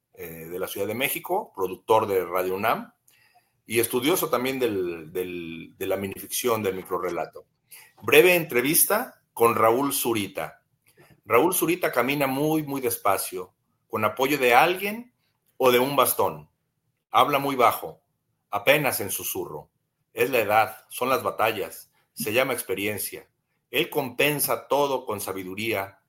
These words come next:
con su energía todavía vital.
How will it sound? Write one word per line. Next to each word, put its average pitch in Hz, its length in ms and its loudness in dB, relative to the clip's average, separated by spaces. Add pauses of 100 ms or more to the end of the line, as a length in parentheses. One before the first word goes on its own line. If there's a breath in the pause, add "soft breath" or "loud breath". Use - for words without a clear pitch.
(240)
con 107 160 -4
su 113 140 2
energía 117 840 -2
todavía 107 400 0
vital. 85 500 -8